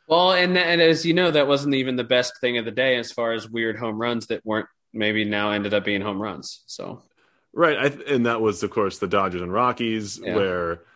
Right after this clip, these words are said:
Speaker 2: uh, you had, uh, Justin Turner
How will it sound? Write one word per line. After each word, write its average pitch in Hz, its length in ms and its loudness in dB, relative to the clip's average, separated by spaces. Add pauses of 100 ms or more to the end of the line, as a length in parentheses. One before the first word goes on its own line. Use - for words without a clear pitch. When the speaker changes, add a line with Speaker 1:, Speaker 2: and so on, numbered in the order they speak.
(140)
Speaker 2:
uh, 82 420 -2 (500)
you 101 120 -4
had, 82 520 -4
uh, 78 300 -4 (280)
Justin 113 320 0
Turner 104 560 2